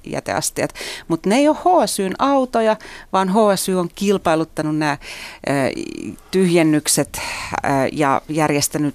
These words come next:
ö, urakka-alueille, alueiksi ja, ja sitten tämmöset yksityiset, ö, kuljetusliikkeet toimivat sitten siellä urakoitsijoina.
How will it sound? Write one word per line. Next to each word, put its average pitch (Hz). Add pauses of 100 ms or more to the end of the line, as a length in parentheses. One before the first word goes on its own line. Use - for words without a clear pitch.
ö, - (420)
urakka-alueille, 220 (360)
alueiksi 196 (100)
ja, 156 (260)
ja 156
sitten 143 (520)
tämmöset -
yksityiset, - (260)
ö, 123
kuljetusliikkeet 143 (500)
toimivat 131
sitten -
siellä -
urakoitsijoina. -